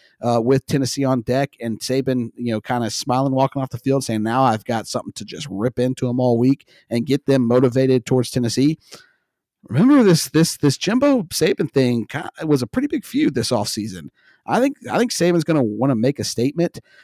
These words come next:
I think if Bryce Young were to play, I think they would get up big. But then I don't like the idea of bringing Milroe in cold. Um, you saw he struggled the first few drives when he came in after Bryce Young.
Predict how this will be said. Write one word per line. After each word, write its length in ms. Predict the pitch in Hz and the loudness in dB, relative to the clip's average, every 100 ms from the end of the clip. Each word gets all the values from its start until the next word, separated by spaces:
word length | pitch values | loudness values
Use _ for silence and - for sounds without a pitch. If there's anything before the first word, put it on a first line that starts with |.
| _ | _
I 140 | 131 | -4
think 340 | 143 - 170 170 | -2 2 2 2
if 200 | 151 139 | 0 0
Bryce 300 | - 135 160 | 2 2 2
Young 240 | 139 131 101 | 0 -2 0
were 160 | 104 | 0
to 140 | 175 165 | 2 0
play, 400 | - - 104 185 _ _ _ _ - | 0 -2 -2 -6 _ _ _ _ 0
I 100 | 131 | 2
think 220 | 165 185 | 2 2
they 100 | 151 | 4
would 260 | 113 160 | 4 4
get 140 | 160 170 | 4 2
up 160 | 143 | 2
big. 380 | 120 147 202 202 _ _ _ | 2 2 0 -4 _ _ _
But 140 | 135 | -2
then 160 | 131 226 | 4 6
I 80 | 254 | 6
don't 160 | 208 | 6
like 240 | 180 170 - | 6 2 4
the 160 | 131 117 | 0 2
idea 380 | 131 113 139 151 | 0 2 4 4
of 100 | 110 | 2
bringing 300 | 127 135 113 | 0 0 0
Milroe 420 | 120 131 127 113 | 2 4 6 4
in 540 | - 120 113 110 107 110 - | 2 -2 -2 -2 -4 -8 -8
cold. 560 | - 147 127 98 80 - _ _ - | 4 6 6 2 -10 -20 _ _ -2
Um, 240 | 127 120 | 0 2
you 120 | 123 | 0
saw 320 | - - 147 | 0 4 4
he 100 | 170 | 4
struggled 560 | 147 - - 123 139 139 | 2 -2 0 2 4 2
the 100 | 120 | 2
first 300 | - 123 - | -2 -4 -2
few 140 | 131 | -2
drives 400 | 117 113 110 120 | -2 0 0 0
when 80 | 113 | -4
he 80 | 117 | -8
came 260 | - 117 117 | -6 -4 -2
in 80 | |
after 220 | 113 110 101 | -4 -6 -4
Bryce 280 | 113 107 | -2 -2
Young. 320 | 117 120 135 | -2 0 0